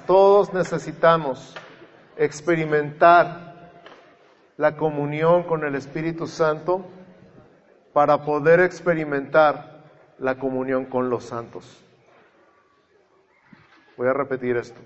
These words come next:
Necesitas, todos necesitamos experimentar la comunión con el Espíritu Santo para poder experimentar la comunión con los santos.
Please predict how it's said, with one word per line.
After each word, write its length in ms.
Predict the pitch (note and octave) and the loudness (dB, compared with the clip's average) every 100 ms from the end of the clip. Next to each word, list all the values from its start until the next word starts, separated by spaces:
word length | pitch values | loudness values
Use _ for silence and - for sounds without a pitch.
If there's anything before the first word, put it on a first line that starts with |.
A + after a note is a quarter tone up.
| _ _ - | _ _ -8
Necesitas, 1120 | C#3 C3+ D3 C3+ F3+ F#3 E3+ C#3 C3+ - - | -6 -6 -8 -6 -4 -2 2 2 0 -10 0
todos 320 | E3+ F#3+ G3 | 4 4 2
necesitamos 920 | G3+ F3 F3 E3+ E3 F3 E3+ C#3 C#3 - - - - | 0 -4 -6 -8 2 2 4 -2 -8 -16 -20 -20 -8
experimentar 1160 | E3 - - F3 D#3+ D3+ D3 D3 E3 E3 E3+ F3+ | -6 -6 -6 -2 0 -2 -4 -2 4 6 6 2
la 180 | F3+ | -2
comunión 840 | F3+ E3 D3+ D3+ D#3 E3 E3 E3 D#3+ - - - _ | -2 -4 -4 -6 -2 0 2 0 -4 -18 -20 -20 _
con 240 | C#3 C3+ | -8 -4
el 100 | C3 | -4
Espíritu 560 | C3 - - E3 E3 E3 | -6 -8 -8 -6 -6 -10
Santo 680 | C3 D#3 D3+ D3+ F3 F3+ - - _ _ _ _ _ _ _ | -6 -4 -4 -2 -4 -4 -12 -20 _ _ _ _ _ _ _
para 320 | D3+ D3 C#3+ D3 | -2 0 0 -2
poder 400 | C#3 C#3+ E3 E3+ | -2 2 4 4
experimentar 1080 | E3+ - D#3+ D3+ C3+ C3 - D#3+ E3 E3 D#3 | 0 -4 -4 -2 -6 -4 2 4 4 2 -4
la 200 | D3+ D3 | -4 -2
comunión 840 | D#3 C#3+ C#3 C#3 C#3+ D3 D3 C#3+ | -6 -4 -6 -4 -2 -4 -8 -12
con 220 | C#3+ C#3 | -8 -4
los 180 | C3 B2+ | -4 -4
santos. 600 | B2+ B2 - - - | -8 -8 -14 -20 -20